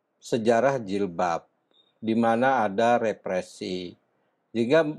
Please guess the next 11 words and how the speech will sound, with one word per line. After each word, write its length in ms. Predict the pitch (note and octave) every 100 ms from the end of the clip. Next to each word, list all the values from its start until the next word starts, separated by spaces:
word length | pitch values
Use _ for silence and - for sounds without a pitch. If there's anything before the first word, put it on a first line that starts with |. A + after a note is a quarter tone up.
| - C#3+ C3+
ketika 400 | C#3 D3+ F3 F3+
merasa 560 | D3+ B2+ B2 A#2+ A#2+ A2
tertekan, 960 | - G#2+ G#2 - _ A2 F#2 F2 F#2+ G#2+ _ _ _ _ -
dia 400 | A2 C3 D3+ F3
pasti 480 | - B2+ - D#3 D3+
menjadi 880 | B2+ A#2 G#2+ G#2+ G2 B2 C#3+ C3+ - -
lebih, 640 | A#2 A#2+ A2 G#2+ C3+ C3+ _ _ _ _ _ _ _ _ _ -
apa, 480 | G#2 - F#2 F2 - -
kolektif 720 | B2 C3 B2+ - E3 - -
ya, 320 | F#2+ F2+ F#2+ _ -
lebih, 560 | G#2 G#2 G#2+ C3 B2